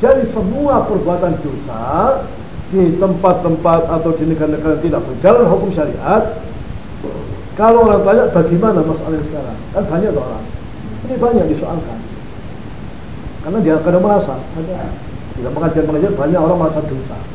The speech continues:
Dan kalau hukum syariat begini-begini, tak tanya, "Bagaimana kita ini? Pernah jatuh ini, pernah ini, pernah ini, pernah sebagainya, bagaimana?" Nah, kita jawab hanya apa? "Ya, kamu tobat kepada Allah subhanahu wa taala."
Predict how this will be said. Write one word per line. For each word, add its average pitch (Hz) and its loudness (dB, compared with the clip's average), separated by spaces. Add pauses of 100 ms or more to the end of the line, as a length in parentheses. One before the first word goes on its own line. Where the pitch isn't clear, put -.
(840)
Dan 170 4
kalau 233 6
hukum 202 2
syariat 196 4
begini-begini, 202 2
tak 170 4
tanya, 196 4
"Bagaimana 190 2 (300)
kita 175 -2
ini? 165 0 (600)
Pernah 160 0
jatuh 151 2
ini, 160 4
pernah 156 2
ini, 160 2
pernah 151 0
ini, 160 0
pernah 156 2
sebagainya, 160 0
bagaimana?" 214 4 (400)
Nah, 147 -4
kita 214 4
jawab 202 6
hanya 240 4
apa? 190 2 (560)
"Ya, 160 4
kamu 151 0
tobat 240 2
kepada 208 0
Allah 196 4
subhanahu 185 2
wa 175 -2
taala." 165 0